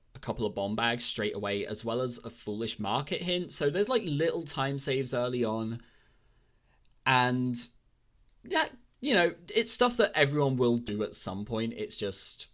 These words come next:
skipping over the market is, like, the nice time save there, I think. Ended up being, meaning that Mister Mario went into bottom of the well first,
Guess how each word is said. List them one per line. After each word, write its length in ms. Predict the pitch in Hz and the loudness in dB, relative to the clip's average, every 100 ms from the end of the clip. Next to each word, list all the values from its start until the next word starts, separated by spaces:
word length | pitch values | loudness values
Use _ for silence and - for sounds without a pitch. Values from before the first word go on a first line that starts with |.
| _ | _
skipping 400 | - 156 135 120 | -2 0 4 2
over 180 | 110 107 | 2 -2
the 60 | |
market 440 | 101 95 98 - - | -4 -4 -6 -8 -12
is, 140 | - | -10
like, 300 | 90 - - | -10 -10 -14
the 80 | 90 | -12
nice 240 | 92 90 | -10 -10
time 200 | - 92 | -10 -10
save 220 | 92 87 | -8 -10
there, 180 | 92 87 | -8 -8
I 80 | 90 | -10
think. 380 | - 92 - - _ _ _ _ _ _ _ _ _ _ _ _ _ _ _ _ - | -10 -12 -14 -20 _ _ _ _ _ _ _ _ _ _ _ _ _ _ _ _ 6
Ended 240 | 208 196 | 6 8
up 200 | 190 - 147 139 | 6 6 -4 -4
being, 600 | 147 143 135 131 123 120 - _ _ _ _ _ _ - | 4 6 8 4 0 -2 -10 _ _ _ _ _ _ 0
meaning 400 | 135 131 127 117 | 4 6 4 2
that 300 | 113 107 - - | 2 0 -2 -12
Mister 380 | 104 127 123 123 | -4 -2 0 4
Mario 240 | 117 110 | 6 4
went 180 | 117 117 | 2 -2
into 160 | 113 | -6
bottom 200 | 143 127 | -2 -2
of 60 | 147 | -2
the 60 | 110 | 0
well 260 | 107 107 | 2 2
first, 680 | - 107 107 104 - - | 0 -2 0 -4 -6 -18